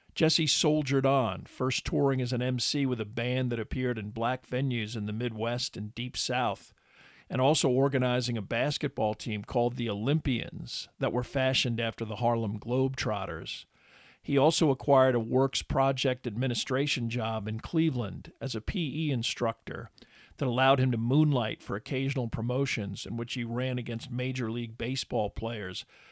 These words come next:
at the Brooklyn Dodgers' Ebbets Field, and even a contrived race against Joe Louis in between games of a Chicago doubleheader between two black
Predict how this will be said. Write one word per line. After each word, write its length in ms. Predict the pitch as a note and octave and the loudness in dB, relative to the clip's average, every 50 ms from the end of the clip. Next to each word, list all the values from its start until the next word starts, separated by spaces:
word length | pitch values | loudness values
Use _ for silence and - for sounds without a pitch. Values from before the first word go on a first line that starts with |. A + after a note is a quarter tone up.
| - _ | -10 _
at 100 | B2 - | -8 -6
the 80 | - A#2 | -6 -6
Brooklyn 460 | A#2 C#3 C3+ C3 - C3+ A#2 A2+ A2 | -2 -2 -2 0 0 0 0 0 0
Dodgers' 500 | A#2+ A2+ A#2 A2+ A#2+ - A2+ A2 A2 - - | 2 2 2 0 0 -2 -4 -6 -6 -6 -4
Ebbets 300 | C#3 C3+ C#3 C3 - - | -6 -6 -6 -6 -8 -10
Field, 580 | - - C#3 C#3 C#3 C3 G#2+ F2 - - - _ _ _ _ _ _ _ _ _ _ _ _ - | -6 -2 0 2 2 2 0 -2 -4 -8 -14 _ _ _ _ _ _ _ _ _ _ _ _ -6
and 160 | F3 - - | -6 -4 0
even 240 | D#3 D#3+ D#3 D3+ C3+ | 0 2 4 4 2
a 80 | B2+ | 2
contrived 560 | - - B2+ A#2+ - C#3+ D3 C#3 C3+ B2+ B2 | 0 -2 -4 -2 0 2 2 4 2 2 0
race 360 | B2 A#2+ B2 B2+ C3+ C3 - C3+ | 0 0 0 2 2 0 -2 -2
against 340 | B2 B2+ A#2 A2+ - - | -2 -4 -4 -4 -4 -4
Joe 220 | - C3+ C3 B2+ A#2+ | 0 2 4 4 4
Louis 520 | A2+ A#2+ C3+ D3 C3+ A#2 G#2 - - - | 4 4 4 4 4 2 2 -2 -4 -2
in 120 | B2 A#2+ A#2+ | -2 -2 -4
between 340 | A#2 - - B2+ A#2+ A#2 | -2 -4 -4 -2 -2 -4
games 440 | A2+ G#2+ B2 A#2+ A#2+ B2+ B2+ A#2+ A2+ | -4 -4 -4 -4 -2 -2 -2 -4 -4
of 100 | A2+ F2 | -6 -6
a 40 | - | -6
Chicago 580 | - - A2+ - - C3 B2 B2+ B2+ B2 A#2 A2+ | -6 -6 -6 -4 -2 -2 0 0 0 0 -2 -2
doubleheader 720 | G#2+ B2+ A#2+ A2+ A2 G#2+ A#2 B2 C3 C3+ B2+ A2+ G#2 F#2 | -2 -2 -2 -2 -2 -2 -2 0 0 0 0 0 -2 -4
between 420 | G2 - - - A2+ A2+ G#2+ G#2 | -6 -10 -8 -8 -6 -6 -6 -6
two 240 | - - C#3+ B2+ B2 | -6 -4 -4 -4 -4
black 380 | B2+ - A2 A#2+ A#2 A2+ - | -4 -4 -2 -2 -2 -2 -4